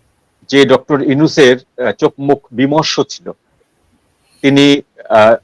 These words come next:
চিন্তিত থাকতেন, তিনি যে কোনো সময় সরকার পড়ে যাওয়ার শঙ্কায় শঙ্কিত হতেন, তিনি হঠাৎ করে নতুন করে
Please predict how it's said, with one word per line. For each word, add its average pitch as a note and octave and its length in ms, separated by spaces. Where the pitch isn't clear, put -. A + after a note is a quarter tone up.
চিন্তিত E3 360
থাকতেন, G#2+ 460
তিনি C3+ 180
যে C#3 120
কোনো D#3+ 220
সময় D3+ 340
সরকার C#3 380
পড়ে C3+ 240
যাওয়ার B2 260
শঙ্কায় C#3 480
শঙ্কিত E3+ 400
হতেন, F#2+ 360
তিনি F3+ 280
হঠাৎ E3+ 240
করে E3 280
নতুন D3+ 340
করে B2+ 300